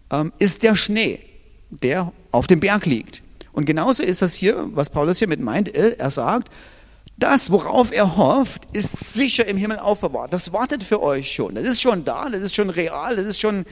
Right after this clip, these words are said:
in Existenz. Und, und ihr hofft mit eurem subjektiven Gefühl, dass das relativ schnell wahr wird.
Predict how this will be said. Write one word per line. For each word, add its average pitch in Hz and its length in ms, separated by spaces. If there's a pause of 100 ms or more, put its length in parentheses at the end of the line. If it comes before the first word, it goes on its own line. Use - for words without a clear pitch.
(120)
in 190 120
Existenz. 196 840 (1200)
Und, 180 200 (680)
und 190 360
ihr 185 260
hofft 220 300
mit - 160
eurem 156 280
subjektiven 185 800
Gefühl, 226 540 (1300)
dass 151 200
das - 480 (180)
relativ 165 760
schnell 147 340
wahr 113 220
wird. - 240